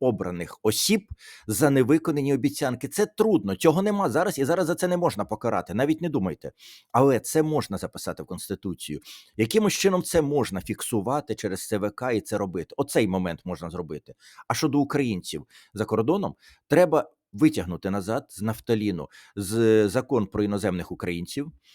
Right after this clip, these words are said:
йому додати додатковий с-, е, рівень і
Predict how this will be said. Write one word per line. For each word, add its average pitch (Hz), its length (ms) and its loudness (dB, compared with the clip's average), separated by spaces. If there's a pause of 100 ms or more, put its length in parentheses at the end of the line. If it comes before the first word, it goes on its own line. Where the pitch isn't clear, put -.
(280)
йому 156 320 8
додати 110 380 2
додатковий 95 520 0
с-, - 160 -8 (140)
е, 95 300 2
рівень 143 380 0 (300)
і 151 240 2